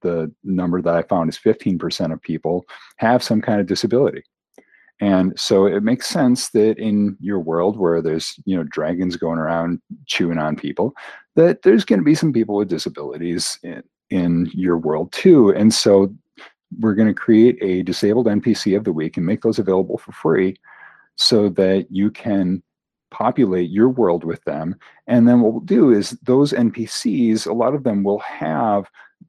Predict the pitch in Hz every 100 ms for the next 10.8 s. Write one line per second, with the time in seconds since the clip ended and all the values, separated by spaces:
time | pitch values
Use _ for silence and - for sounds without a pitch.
0 | _ _ 120 110 139 147 - 110 104 -
1 | - 101 101 104 101 - 156 170 104 82
2 | 82 101 - _ _ _ _ - - -
3 | 101 95 95 98 _ _ _ 98 92 92
4 | 123 - - - 95 90 101 - _ -
5 | 98 98 101 101 - - 196 - - _
6 | _ _ _ _ - 101 98 95 95 90
7 | - 120 - - - _ _ - - 101
8 | 92 87 _ _ _ _ _ _ _ _
9 | _ - - _ - - - _ - 95
10 | 90 117 - 113 143 131 101